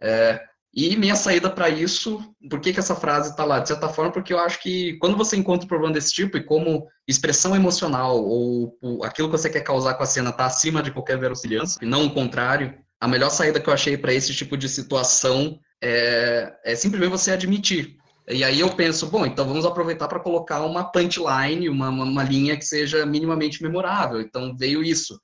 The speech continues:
Então, de certa forma, é, é, é um, é um bom, sei lá, é um artifício que eu acho que funciona pra esse problema, né? É, você resolve um problema que seria, por que que falaria isso? Você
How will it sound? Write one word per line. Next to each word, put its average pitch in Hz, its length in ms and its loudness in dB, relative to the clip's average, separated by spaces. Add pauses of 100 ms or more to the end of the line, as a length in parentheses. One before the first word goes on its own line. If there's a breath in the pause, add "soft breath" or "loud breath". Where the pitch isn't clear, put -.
(160)
Então, 185 140 -4
de - 60 -2
certa 175 280 -2
forma, 196 440 0
é, 185 80 2
é, 175 160 0
é 165 240 -2
um, 175 220 0
é 160 100 0
um 165 220 0
bom, 165 240 -2 (200)
sei 381 120 -8
lá, 156 240 0
é 135 60 -4
um 147 60 -2
artifício 170 440 -6
que 180 60 -6
eu 170 40 -2
acho 165 140 -6
que 170 100 -12
funciona 165 480 -6
pra 165 100 -6
esse 160 140 -6
problema, 147 400 0
né? 98 140 -4 (380)
É, 113 460 2
você 120 280 -2
resolve 120 340 0
um 123 60 -4
problema 123 340 -2
que - 80 -8
seria, 123 380 -2
por 127 100 -8
que 135 140 -8
que 135 60 -12
falaria 127 380 0
isso? 139 500 0
Você 135 460 -2